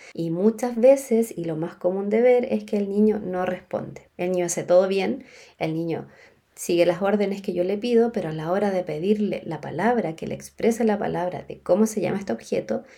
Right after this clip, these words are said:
el niño se queda callado y no dice nada. Y es muy probable que sea porque le cuesta expresar esta palabra. Entonces, a pesar de yo entregar esta actividad Montessori,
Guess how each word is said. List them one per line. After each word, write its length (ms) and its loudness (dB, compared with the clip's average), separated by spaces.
el 180 -4
niño 240 -2
se 140 -6
queda 260 -4
callado 540 -2
y 100 -6
no 140 -4
dice 360 -8
nada. 460 -4
Y 100 -2
es 80 0
muy 180 4
probable 480 4
que 120 -2
sea 360 -6
porque 240 -6
le 160 -8
cuesta 460 -2
expresar 600 -4
esta 240 -6
palabra. 520 -10
Entonces, 720 -2
a 160 -6
pesar 600 2
de 320 -4
yo 160 6
entregar 480 2
esta 240 -4
actividad 500 -2
Montessori, 800 -4